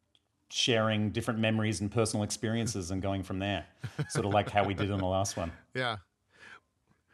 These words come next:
Speaker 2: But, but definitely graphic novels. This is, this is, this is a, a, a strong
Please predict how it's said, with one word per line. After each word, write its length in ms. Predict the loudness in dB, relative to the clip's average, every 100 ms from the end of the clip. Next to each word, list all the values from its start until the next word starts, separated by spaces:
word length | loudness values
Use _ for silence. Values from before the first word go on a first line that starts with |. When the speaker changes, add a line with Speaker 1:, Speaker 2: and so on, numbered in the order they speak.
| -20 0
Speaker 2:
But, 260 | 4 4 4
but 180 | 2 6
definitely 360 | 4 4 2
graphic 380 | 4 4 4 2
novels. 380 | 0 -2 -2 -6
This 180 | -8 -8
is, 180 | -10 -10
this 200 | -10 -8
is, 220 | -10 -6
this 180 | -6 -4
is 80 |
a, 60 | -6
a, 440 | -6 -8 -8 -8
a 20 | -8
strong 720 | -8 -4 -2 0 -2 -4